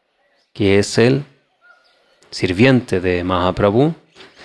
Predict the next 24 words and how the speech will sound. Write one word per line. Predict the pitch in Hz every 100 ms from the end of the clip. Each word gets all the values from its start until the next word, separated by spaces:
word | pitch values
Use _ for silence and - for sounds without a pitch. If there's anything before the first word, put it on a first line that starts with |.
| - _ _ _ - _
se | - 123
despertó | 127 143 135 - 208 180 101
de | 98
su | - 107 98 95 82
sueño | - - 107 127 151 170 156 - -
y | - 95 92 85 80 - - _ _ _ _ -
él | 110 131
no | 131
pudo | - 113 127 127 123
encontrar | 110 107 95 - 120 117
a | 98
Mahaprabhu | 98 92 101 104 101 110
por | 107 95
ningún | 95 95 101
lugar. | 98 95 92 92 _ _ _ _ _ _ _ _ _ _ _ _ _ _ _ _ - _ _ _ _ _
Recordamos | - 98 104 107 120 117
que | -
Govinda | 98 98 110 120 123 123 117 110
descansaba | 92 - 95 87 - 113 113 110 113
en | 98
la | 92 -
puerta | 117 131 160 - 101
del | 98 98
Gambhira | 98 98 131 123 107